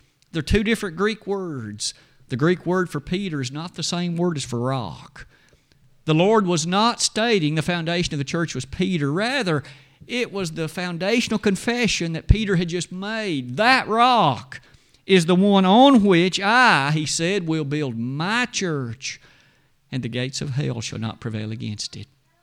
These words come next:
As you appreciate, near the bottom of that slide again, you'll notice that verse nineteen goes on to say, "And I will give unto thee the keys of the kingdom of heaven.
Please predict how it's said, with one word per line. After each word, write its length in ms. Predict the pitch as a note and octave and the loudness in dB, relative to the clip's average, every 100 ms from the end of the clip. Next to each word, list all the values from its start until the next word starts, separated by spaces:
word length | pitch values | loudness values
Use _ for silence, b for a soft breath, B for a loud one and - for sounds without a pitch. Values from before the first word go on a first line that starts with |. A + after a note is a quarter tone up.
| _ _ _ _ b b b b b b b b _ _ _ _ _ - | _ _ _ _ b b b b b b b b _ _ _ _ _ -4
As 100 | C3 | 0
you 80 | C#3+ | 2
appreciate, 600 | C3+ E3+ F3+ - C#3 B2+ | 6 6 6 2 0 -2
near 120 | D3+ | -4
the 100 | C3 | -4
bottom 260 | A#2+ C#3+ C3+ | -4 -2 -4
of 60 | B2+ | -6
that 160 | B2+ | -6
slide 340 | - C#3 D3 B2+ | -8 -6 -6 -8
again, 640 | A#2+ C#3+ D#3 A#2+ G2+ G2+ _ b b b b b b _ _ _ - | -6 -8 -8 -10 -12 -16 _ b b b b b b _ _ _ -4
you'll 160 | D#3+ | 0
notice 440 | D3+ F#3 D#3+ C3+ - | 4 4 4 0 -2
that 340 | C3+ C3 - - - | -6 -8 -12 -16 -12
verse 280 | D3+ D3+ C3 | -2 -2 0
nineteen 500 | D3+ D#3 - E3 E3 | 0 0 0 -2 0
goes 200 | C#3+ C3+ | 0 0
on 160 | C#3+ C#3 | 0 -2
to 80 | B2 | -2
say, 300 | C#3 C#3+ D3+ | -2 -4 -4
"And 100 | D3 | -4
I 80 | |
will 140 | D3 C#3+ | -4 -2
give 180 | D#3 D#3 | -2 -2
unto 160 | D#3 | -2
thee 180 | D3 D#3+ | -2 0
the 120 | E3 | -2
keys 420 | D#3+ F3+ F3+ G3+ | -4 -2 -2 -2
of 80 | E3 | -4
the 60 | D#3 | -4
kingdom 340 | F3 F#3+ G3 | -2 0 0
of 80 | G3+ | 0
heaven. 480 | D#3+ C3+ A2+ G#2+ | 0 -2 -4 -6